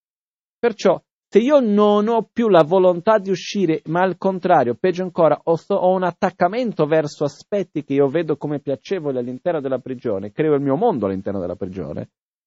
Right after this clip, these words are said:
mi piace quello, farò mai lo sforzo per uscirne? No.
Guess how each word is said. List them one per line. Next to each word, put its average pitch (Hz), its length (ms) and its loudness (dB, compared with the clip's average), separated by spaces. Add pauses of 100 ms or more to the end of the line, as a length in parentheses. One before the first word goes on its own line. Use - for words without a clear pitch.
(120)
mi 131 140 -4
piace 185 440 2
quello, 117 420 -6 (280)
farò 196 220 6
mai 240 180 2
lo 165 100 4
sforzo 147 420 0
per 143 120 -2
uscirne? 135 540 -6 (1300)
No. 170 220 -4